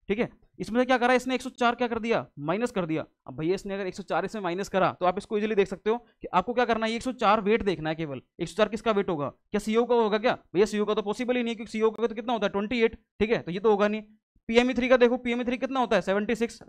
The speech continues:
आप देख लो निकाल के ईजीली, ठीक है। पीएमई थ्री और सीओ, इन दोनों का मिलाओगे, मतलब सेवेंटी, मतलब सीओ का कितना होगा? ट्वेंटी एट प्लस सेवेंटी सिक्स, दोनों को मिलाओगे तो कितना आ जाएगा? वन ज़ीरो फ़ोर।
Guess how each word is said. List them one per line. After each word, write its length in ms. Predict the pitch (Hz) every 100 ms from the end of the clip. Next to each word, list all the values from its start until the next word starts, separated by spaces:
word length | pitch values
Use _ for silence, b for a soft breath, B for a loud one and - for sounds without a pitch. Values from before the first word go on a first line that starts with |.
| 160 - -
आप 100 | 147
देख 140 | 180
लो 80 | 220
निकाल 260 | 233 214 214
के 120 | 220
ईजीली, 220 | 202 196 - _ -
ठीक 120 | 214
है। 80 | 175 - _ _ _ -
पीएमई 380 | 233 269 285 285 -
थ्री 200 | - 247 285 -
और 180 | 190 240
सीओ, 260 | - 226 226 -
इन 100 | 226
दोनों 200 | 226 269
का 80 | 277
मिलाओगे, 320 | 240 196 196
मतलब 200 | 208 233
सेवेंटी, 360 | 233 214 240 220 -
मतलब 260 | 175 208 202
सीओ 220 | - 208
का 60 | 220
कितना 200 | 220 233
होगा? 120 | 233
ट्वेंटी 320 | 220 208 214 233
एट 180 | 233 - _ _ -
प्लस 160 | 220
सेवेंटी 340 | 220 208 214 226
सिक्स, 160 | 208
दोनों 200 | 147 190
को 80 | 214
मिलाओगे 260 | 220 208 208
तो 60 |
कितना 220 | 214 208 220
आ 40 |
जाएगा? 200 | 202 196
वन 160 | 170 180
ज़ीरो 180 | 190 190
फ़ोर। 260 | 147 127